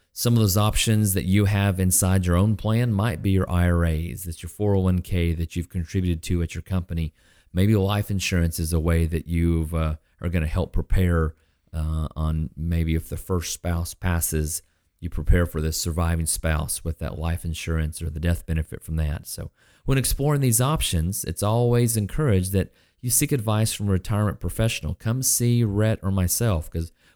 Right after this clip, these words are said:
we wanna help you make sure you're making the right decision that can best affect your retirement and help you achieve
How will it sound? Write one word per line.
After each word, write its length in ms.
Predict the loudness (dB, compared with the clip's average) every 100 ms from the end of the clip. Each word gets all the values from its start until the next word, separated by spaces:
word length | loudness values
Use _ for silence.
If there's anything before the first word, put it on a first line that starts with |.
| -2
we 80 | 2
wanna 260 | 2 2
help 200 | 2 0
you 80 | 0
make 180 | -2 -2
sure 240 | 0 2
you're 160 | 2 2
making 240 | 0 0
the 100 | 0
right 240 | 2 0 -2
decision 680 | -4 0 0 0 0 0 -2 _ _ _ -10
that 380 | 0 2 2 0
can 220 | 0 2
best 420 | 2 2 0 -4
affect 380 | -6 -4 -4 -2
your 100 | 0
retirement 580 | 0 -2 -2 0 0 -2
and 140 | -4
help 240 | -2 -2
you 180 | -2 0
achieve 840 | 0 -2 -6 -2 0 2 0 -2